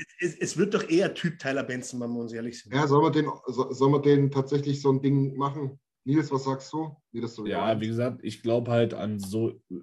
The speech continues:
Speaker 3: an so jemanden wie, äh, letztes Jahr Sivir. So ein, so ein Tryout-Bro wird da noch, äh,
Speaker 2: Mhm.
Speaker 3: reinstoßen und so ein hundertdreißigjähriger, der mal mit Holland Golf gespielt hat.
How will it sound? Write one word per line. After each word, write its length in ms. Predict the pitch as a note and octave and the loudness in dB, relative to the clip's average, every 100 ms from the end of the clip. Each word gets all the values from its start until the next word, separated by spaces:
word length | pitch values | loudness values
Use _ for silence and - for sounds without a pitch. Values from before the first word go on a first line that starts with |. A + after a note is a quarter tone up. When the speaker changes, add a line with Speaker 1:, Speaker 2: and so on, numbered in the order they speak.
| - - | -16 -8
Speaker 3:
an 140 | G2 | -6
so 160 | F#2+ G#2+ | -2 2
jemanden 400 | G#2+ G#2+ G#2 G2 | 2 2 0 -2
wie, 260 | G2+ G2+ G2+ | -2 0 0
äh, 480 | G2 G2+ G2 F#2+ F#2 _ _ | 0 0 0 -2 -6 _ _
letztes 580 | G2+ G2+ F#2+ - F#2+ - | -10 -8 -8 -8 -8 -4
Jahr 320 | G2 G2 F#2+ | 0 0 -2
Sivir. 500 | F#2 G2+ G#2 F#2 D#2+ _ _ _ _ _ _ _ _ _ | -4 -4 -2 -2 -6 _ _ _ _ _ _ _ _ _
So 180 | - G2+ | -4 -2
ein, 140 | G2 | -2
so 160 | F2+ F#2+ | -4 -4
ein 500 | F#2 F2 F#2+ F2+ - - | -4 -4 -6 -8 -14 -12
Tryout-Bro 1160 | - G#2 A2 G2 - _ _ _ G#2 F#2+ G2 F2+ | -4 0 0 -2 -8 _ _ _ -4 -2 -2 -4
wird 140 | F#2+ | -4
da 60 | F#2+ | -4
noch, 300 | F#2 F#2 _ _ _ - | -4 -8 _ _ _ -12
äh, 260 | G2+ F#2 - | -6 -4 -4
Speaker 2:
Mhm. 60 | |
Speaker 3:
reinstoßen 540 | E2 F#2+ G2 - F#2+ E2 | -4 -6 -6 -6 -4 -4
und 100 | F#2+ | -4
so 100 | F#2+ | -2
ein 40 | |
hundertdreißigjähriger, 1160 | F#2+ G2+ F#2+ F#2+ F#2+ G#2 G2 G2 G2 F#2 F#2 F#2 - _ - | 0 0 0 -2 -2 -2 0 2 2 2 0 -4 -16 _ -4
der 100 | F#2+ | 0
mal 100 | F#2+ | 2
mit 120 | F#2 | 2
Holland 240 | G2 F#2+ F2+ | 0 0 0
Golf 180 | F2+ - | -2 -4
gespielt 320 | - F2+ F2 | -8 -4 -4
hat. 220 | F2 | -4